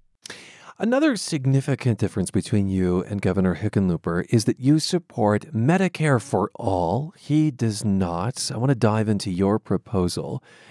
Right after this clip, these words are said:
You'd provide a single-payer system for all Americans, and the federal government would pay to provide health care for everyone. Fill in the details.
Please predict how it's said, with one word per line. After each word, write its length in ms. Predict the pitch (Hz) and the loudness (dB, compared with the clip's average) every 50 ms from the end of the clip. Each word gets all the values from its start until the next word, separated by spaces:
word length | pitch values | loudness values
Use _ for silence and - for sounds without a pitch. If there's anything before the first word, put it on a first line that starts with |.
| - | -2
You'd 280 | - 123 151 156 147 _ | 2 4 4 4 4 _
provide 460 | _ - 143 131 147 160 165 165 151 | _ -4 0 2 2 2 2 2 0
a 80 | 139 127 | -2 -2
single-payer 720 | - - - 175 180 180 165 151 - - 131 123 120 110 107 | -4 -2 0 0 2 2 2 0 0 0 0 2 2 2 0
system 440 | - - 113 101 - - 101 95 | -2 -2 -4 -4 -2 -2 -2 -2
for 160 | - - 107 104 | -2 -2 -2 0
all 140 | 104 120 | 2 2
Americans, 720 | 127 120 101 87 85 85 87 - - 104 104 101 101 - | 2 0 0 -2 -2 -4 -4 -2 -2 0 0 0 0 -2
and 160 | - - 98 95 | -2 -2 0 -2
the 40 | |
federal 400 | 90 - - 127 120 110 107 107 | 0 0 0 0 2 2 2 2
government 520 | 90 104 95 95 95 95 95 92 90 82 - | 2 0 0 0 0 0 2 0 0 0 -2
would 200 | - 90 - - | -6 -8 -8 -8
pay 200 | - 113 110 107 | -4 -2 0 0
to 200 | 95 92 90 87 | 0 0 -2 -2
provide 540 | - - - - 101 87 104 101 101 101 92 | -4 -4 -2 -2 -2 0 0 0 0 0 -2
health 320 | 92 95 92 90 - - | -2 -4 -4 -4 -6 -6
care 220 | - 98 90 85 82 | -6 -6 -6 -6 -6
for 200 | - - 87 - | -6 -6 -6 -4
everyone. 720 | - 107 95 - 92 92 82 76 73 - - 92 123 135 - _ - - - - - _ _ - - - - - 131 | -4 -6 -6 -4 -4 -4 -4 -6 -8 -12 -16 -16 -16 -16 -16 _ -20 -20 -20 -20 -20 _ _ -16 -14 -12 -10 -10 -10
Fill 300 | - - - 190 175 160 | -6 -2 -2 0 0 0
in 100 | 143 127 | 0 0
the 120 | 113 107 | 0 0
details. 720 | 92 104 90 - - - 87 80 - - - - - - - | 0 0 -2 -2 -2 -4 -4 -4 -6 -10 -12 -12 -12 -14 -14